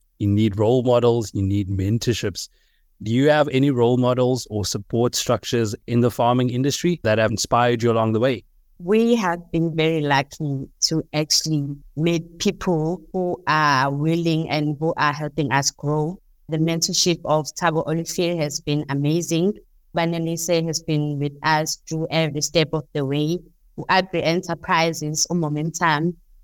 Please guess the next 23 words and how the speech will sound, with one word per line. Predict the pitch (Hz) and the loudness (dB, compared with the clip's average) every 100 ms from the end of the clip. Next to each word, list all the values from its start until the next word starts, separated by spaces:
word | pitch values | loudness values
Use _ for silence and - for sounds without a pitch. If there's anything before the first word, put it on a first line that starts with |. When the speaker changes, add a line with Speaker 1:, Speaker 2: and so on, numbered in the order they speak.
| _ - | _ 0
Speaker 2:
those | 180 185 | 2 4
are | 160 | 2
the | 156 | 0
people | 147 175 180 | -2 -2 0
who | 156 | 2
actually | 143 160 - 165 | 0 -2 -6 -2
gave | 156 156 | 0 2
us | 147 147 | 0 -4
a | 151 | -6
stepping | - 156 156 139 | -2 -2 -2 -6
stone | - 156 143 | -2 0 0
to | 143 165 | -2 -2
see | - 170 156 160 - _ _ 151 | 0 2 0 -4 -14 _ _ -2
we | 160 | 0
are | 151 | 2
now | 156 156 156 | 4 4 2
farmers, | - 156 151 143 139 | 2 0 0 -4 -2
we | 147 | 0
are | 135 | 0
now | 151 147 | 2 0
doing | 147 143 143 139 | 0 -4 -4 -4
this. | 139 135 - - _ _ _ - | -4 -6 -8 -18 _ _ _ -4
To | 196 196 | 0 0